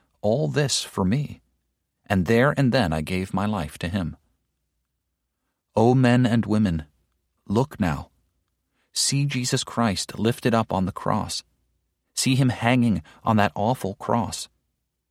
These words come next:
See him wounded for your transgressions, bruised for your iniquities, with the chastisement of your peace laid on him.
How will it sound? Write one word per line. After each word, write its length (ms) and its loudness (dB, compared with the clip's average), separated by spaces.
See 200 0
him 180 4
wounded 460 4
for 120 -4
your 220 0
transgressions, 960 -4
bruised 640 2
for 160 -4
your 260 0
iniquities, 640 -4
with 120 0
the 60 -6
chastisement 840 2
of 140 -6
your 240 0
peace 500 -2
laid 240 -2
on 160 -2
him. 360 -2